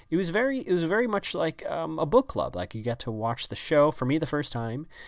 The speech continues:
and then I got to, like, listen to a recap afterwards. It was great. If you're expecting that level of quality here, um, I have some bad news. It's probably not gonna be that. However, you will soon meet, um, some P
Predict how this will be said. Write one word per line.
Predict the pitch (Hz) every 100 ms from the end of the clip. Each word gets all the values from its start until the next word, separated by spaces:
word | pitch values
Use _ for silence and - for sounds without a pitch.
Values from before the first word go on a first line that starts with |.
| - -
and | 135
then | 131
I | 131
got | 123
to, | 139
like, | 123 -
listen | 139 131
to | 127 135
a |
recap | 151 226 - 82 95 _ _ -
afterwards. | 104 - - 58 50 -
It |
was | 139
great. | - 254 - - - - -
If | 143
you're | 156
expecting | 156 - 196 202
that | 156
level | 131 131 123
of | 110
quality | - 117 120 110 101
here, | - 135 160 208 - - - - - -
um, | 214 104 107 95
I | 107
have | 101
some | -
bad | 98 156
news. | 147 143 143 120
It's | - -
probably | - 131 156
not | 151 143
gonna | 135
be | 90
that. | 80 - - - - - -
However, | 120 127 87 127 - - - - - - -
you | 120
will | 127
soon | - 147 131
meet, | 127 139 - -
um, | 107 104 104
some | 107 107 107
P | - 143